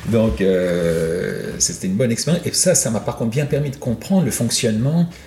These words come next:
euh, des codes japonais, des choses à faire, à ne pas faire,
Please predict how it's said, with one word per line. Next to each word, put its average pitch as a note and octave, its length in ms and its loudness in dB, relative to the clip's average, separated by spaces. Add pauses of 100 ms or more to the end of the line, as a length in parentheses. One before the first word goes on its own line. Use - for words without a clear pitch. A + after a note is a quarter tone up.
(280)
euh, F#2+ 840 0
des E2+ 140 -6
codes F2 160 -4
japonais, G2+ 380 0
des G2 100 0
choses F2+ 180 -2
à E2+ 80 -2
faire, C3+ 380 0
à F#2 60 -6
ne F2+ 40 -4
pas F2 160 -6
faire, C3 460 2